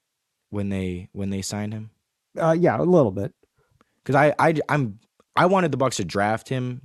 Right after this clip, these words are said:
Speaker 1: last year, or two years ago, I should say. Well, no, it was last year when they took MarJon. I wanted, like, Ty Ty was one of the top guys on my list, and so for them to just get him, you know,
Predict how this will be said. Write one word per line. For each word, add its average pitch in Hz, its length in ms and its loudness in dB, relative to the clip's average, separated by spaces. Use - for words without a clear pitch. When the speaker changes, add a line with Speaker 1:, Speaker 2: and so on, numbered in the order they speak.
Speaker 1:
last 120 340 -2
year, 131 300 -4
or 98 160 -2
two 123 100 -4
years 120 200 -2
ago, 120 100 -2
I 120 80 -4
should 117 160 -8
say. 123 260 -6
Well, 95 200 -6
no, 85 160 -8
it 73 40 -12
was 78 160 -10
last 64 220 -14
year 80 160 -12
when 107 140 -4
they 101 80 -2
took 113 180 -2
MarJon. 98 320 -2
I 90 80 -2
wanted, 107 340 -2
like, 98 120 -4
Ty 131 180 0
Ty 131 160 -2
was 107 160 0
one 104 100 -4
of 95 60 -4
the 90 60 -4
top 98 260 -4
guys 92 440 -4
on 95 140 -4
my 92 200 -2
list, 107 420 -4
and 90 520 -4
so 110 180 -2
for 104 140 -6
them 120 160 0
to 127 80 -6
just 107 320 -4
get 98 220 -4
him, 98 400 -4
you 107 140 -6
know, 80 180 -8